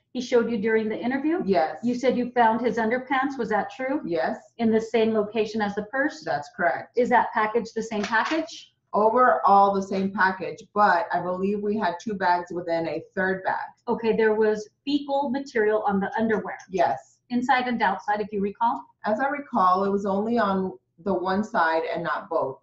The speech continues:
Speaker 2: It was in the front, but I don't recall if it was on the inside or if it was on the outside.
Speaker 1: You searched his home also?
Speaker 2: I didn't personally search his home.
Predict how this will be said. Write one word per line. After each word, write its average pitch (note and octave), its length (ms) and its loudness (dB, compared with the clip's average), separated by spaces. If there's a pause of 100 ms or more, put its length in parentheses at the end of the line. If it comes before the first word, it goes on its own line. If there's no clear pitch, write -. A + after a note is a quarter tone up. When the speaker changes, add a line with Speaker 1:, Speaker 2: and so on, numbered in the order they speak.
Speaker 2:
It - 180 -4
was F#3 200 -2
in G3 180 0
the G3+ 160 -4
front, F3+ 340 -2
but F#3 120 -6
I F#3 80 -2
don't G#3 240 -2
recall G#3 380 -4
if F#3 120 -6
it - 160 -6
was F#3 140 -4
on F3 180 -2
the E3+ 160 -6
inside A3+ 480 0
or F3+ 180 -4
if F3+ 80 -10
it E3 160 -10
was F#3 140 -10
on D#3 180 -8
the F3+ 160 -6
outside. A#3+ 640 -6
Speaker 1:
You A#3+ 160 2
searched A#3+ 400 -4
his A#3+ 160 -6
home G#3+ 160 0
also? G3 460 -2 (200)
Speaker 2:
I G#3 60 -2
didn't B3 320 0
personally A3 580 0
search A3+ 340 -2
his A#3 200 -8
home. A3+ 420 -2